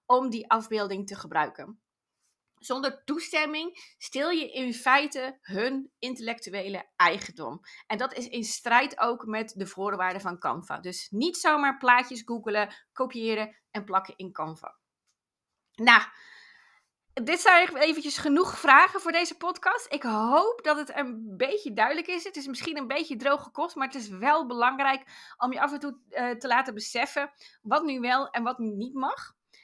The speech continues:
Heb je ergens twijfel over? Vraag het gewoon de Canva Helpdesk. Stuur hen een mailtje.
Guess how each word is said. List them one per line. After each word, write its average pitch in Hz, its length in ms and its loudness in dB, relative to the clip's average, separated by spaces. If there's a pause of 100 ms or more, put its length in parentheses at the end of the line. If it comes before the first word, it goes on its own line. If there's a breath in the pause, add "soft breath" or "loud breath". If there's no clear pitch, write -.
(280 soft breath)
Heb 392 320 -2
je 359 140 -2
ergens 311 380 0
twijfel 294 520 0
over? 302 500 0
Vraag 254 460 2
het 339 120 -8
gewoon 262 320 -2
de 233 80 -6
Canva 262 340 -2
Helpdesk. 233 600 -4
Stuur 269 260 -8
hen 247 140 -6
een 214 140 -6
mailtje. 294 520 -8